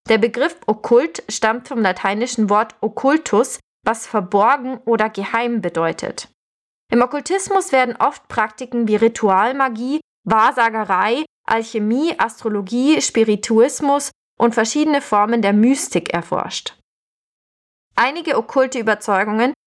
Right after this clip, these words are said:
beziehen sich auch auf angebliche Kräfte oder Wesenheiten, die jenseits des materiellen Universums existieren.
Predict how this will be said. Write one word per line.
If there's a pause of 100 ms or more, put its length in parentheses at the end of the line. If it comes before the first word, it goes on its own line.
(120)
beziehen
sich
auch
auf
angebliche
Kräfte
oder (100)
Wesenheiten, (340)
die
jenseits
des
materiellen
Universums
existieren.